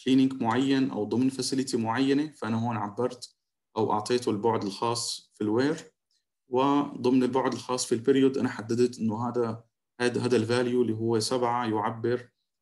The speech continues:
عن، آه، ال تي بي كيسز في الفاسيلتي المعينة عن شهر مارش، آه، ألفين وإحداعش. فأنا بهي الطريقة بتم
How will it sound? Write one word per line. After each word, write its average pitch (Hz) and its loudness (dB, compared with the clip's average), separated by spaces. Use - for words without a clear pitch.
عن، 110 -2
آه، 101 -2
ال 104 -4
تي 143 -2
بي 143 0
كيسز 143 0
في 110 -2
الفاسيلتي 104 0
المعينة 139 2
عن 113 2
شهر 117 0
مارش، 117 -2
آه، 101 -2
ألفين 104 -2
وإحداعش. - -4
فأنا 127 4
بهي 135 0
الطريقة 160 0
بتم 120 2